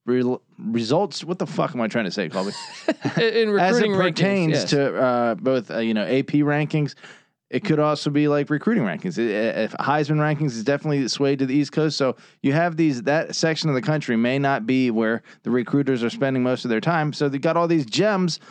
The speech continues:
Speaker 1: of prospects going onto the radar. Now,
Speaker 2: Yeah.
Speaker 1: Fresno, you would figure California would have plenty of eyeballs on these kids, but
Speaker 2: Yeah.
Speaker 1: still, the Mountain West in general maybe a slept on area in the country for recruiting.
Speaker 2: Well, I mean, San Diego State, I feel like, does fairly well, but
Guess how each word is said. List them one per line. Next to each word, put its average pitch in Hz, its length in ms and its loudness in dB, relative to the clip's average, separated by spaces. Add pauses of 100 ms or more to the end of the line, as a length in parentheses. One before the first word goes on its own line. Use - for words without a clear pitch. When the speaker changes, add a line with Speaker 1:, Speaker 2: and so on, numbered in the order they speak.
(120)
Speaker 1:
of 147 140 0
prospects 202 480 0
going 180 200 0
onto 185 160 0
the 185 80 0
radar. 233 360 0 (420)
Now, 117 80 2
Speaker 2:
Yeah. 139 120 2
Speaker 1:
Fresno, 135 600 2 (360)
you 139 100 2
would 139 120 2
figure 147 300 2
California 131 580 0
would 113 120 2
have 117 160 0
plenty 120 240 2
of 101 60 2
eyeballs 104 420 0
on 107 100 0
these 85 160 -2
kids, 120 340 -2 (440)
but 107 160 0
Speaker 2:
Yeah. 95 60 -4
Speaker 1:
still, 131 320 2
the 131 120 -2
Mountain 151 300 2
West 143 260 0
in 120 120 2
general 104 580 0 (320)
maybe 135 300 2
a 117 60 0
slept 127 340 -2
on 113 140 0
area 107 320 2
in 92 60 0
the 90 80 0
country 104 320 -4
for 95 160 -6
recruiting. 95 460 -2 (140)
Speaker 2:
Well, 233 160 0
I 226 80 2
mean, 208 120 -2
San 220 240 2
Diego 214 300 2
State, 165 500 0 (460)
I 139 120 0
feel 147 160 -2
like, 127 160 -2
does 131 260 0
fairly 117 320 -2
well, 120 460 0
but 135 540 -4